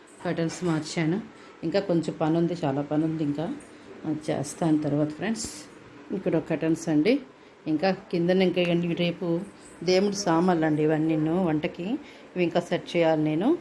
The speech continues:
ఓకే, అరిటాకులు, ఇవన్నీ చెక్కలు, చెక్కలు కూడా తెచ్చారు, కొబ్బరికాయలు అన్నీ రెడీ అయినాయండి. ఇంకా అన్నారు ఇంకా ఫ్రూట్స్ ఏమైనా కనిపిస్తే ఇంకా తీసుకొస్తాను. దానిమ్మలు కానీ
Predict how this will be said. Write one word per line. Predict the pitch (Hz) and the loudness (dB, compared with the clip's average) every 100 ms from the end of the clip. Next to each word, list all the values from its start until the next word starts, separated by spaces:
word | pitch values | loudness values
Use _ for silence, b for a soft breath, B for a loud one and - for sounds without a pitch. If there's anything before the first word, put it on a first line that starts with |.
| - 165 | -2 -8
ఓకే, | 147 180 185 | -6 -4 0
అరిటాకులు, | 160 160 170 160 190 262 - - - - - - - 170 | 0 0 0 0 0 0 -2 -12 -10 -8 -6 -6 -6 -8
ఇవన్నీ | 165 165 185 - | -4 -4 -4 -2
చెక్కలు, | - - 180 170 233 - - - - - - - - - - | -2 -2 -6 -4 -4 -6 -8 -10 -12 -10 -10 -10 -14 -12 -4
చెక్కలు | 175 175 165 | -4 -2 -2
కూడా | 165 175 | 0 -2
తెచ్చారు, | 165 175 190 170 | -4 -4 -4 -4
కొబ్బరికాయలు | 156 175 175 165 170 254 - - - - - - - - 170 | -4 -4 0 2 2 0 -2 -10 -12 -14 -12 -12 -12 -10 -2
అన్నీ | 170 190 | 2 4
రెడీ | 170 175 180 | 6 6 6
అయినాయండి. | 175 170 160 214 294 - - - - - - - - 175 | 6 4 4 4 2 0 -8 -12 -14 -14 -14 -12 -10 -6
ఇంకా | 165 170 185 | -6 0 2
అన్నారు | 180 175 185 233 | 4 4 2 0
ఇంకా | 214 190 | 0 0
ఫ్రూట్స్ | 196 196 - | 0 -2 0
ఏమైనా | 190 185 - - | -2 -2 -6 -4
కనిపిస్తే | 180 175 185 - 208 | -2 -2 -4 -4 -2
ఇంకా | 185 190 | -2 -2
తీసుకొస్తాను. | 180 175 - 170 - 170 175 262 320 - - - - - 196 | 0 -2 -2 -4 -2 -2 0 0 0 -4 -6 -10 -10 -4 0
దానిమ్మలు | 175 170 165 165 165 | 2 4 2 2 2
కానీ | 160 180 | 2 0